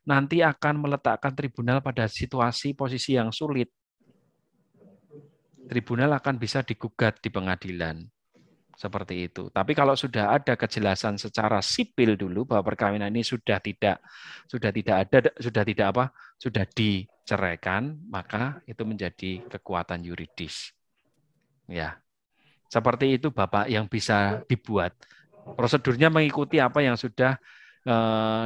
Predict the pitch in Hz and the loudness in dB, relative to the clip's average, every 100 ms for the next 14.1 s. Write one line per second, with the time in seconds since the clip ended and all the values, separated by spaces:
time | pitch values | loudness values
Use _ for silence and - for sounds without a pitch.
0 | 110 117 107 - 107 120 117 110 110 101 | -4 -2 -2 0 0 2 0 0 0 -2
1 | 113 107 98 98 92 90 _ _ _ _ | -2 0 0 -2 -8 -12 _ _ _ _
2 | 139 131 - 180 170 151 147 139 135 - | 0 2 6 8 8 6 4 4 4 2
3 | 156 135 143 143 135 107 98 113 104 85 | 0 2 0 0 0 0 0 -2 -4 -4
4 | _ _ _ - - 110 110 127 143 98 | _ _ _ -10 -2 4 6 6 6 4
5 | - _ _ _ _ - - - 139 123 | -2 _ _ _ _ -20 -20 -6 -2 2
6 | 110 101 147 139 120 110 156 165 _ - | 2 0 2 2 2 0 0 0 _ -20
7 | - _ 131 127 113 107 110 120 147 _ | -20 _ -10 -8 -6 -2 2 4 2 _
8 | _ _ - 131 120 110 117 113 104 101 | _ _ -8 -2 -2 -2 -2 -2 -2 0
9 | 101 95 85 82 _ _ _ _ _ _ | 2 0 0 -6 _ _ _ _ _ _
10 | _ _ _ 120 113 113 117 110 113 107 | _ _ _ 4 4 2 4 4 4 2
11 | 107 - 120 110 120 120 104 104 104 120 | 0 0 -2 -2 -2 -2 -2 0 -2 -2
12 | 107 147 165 196 _ 110 - 123 120 113 | 0 2 2 2 _ -14 -10 -4 -2 2
13 | 135 120 110 - 110 104 98 104 - 123 | 2 2 0 -2 0 0 0 -4 -2 -2
14 | 139 | -2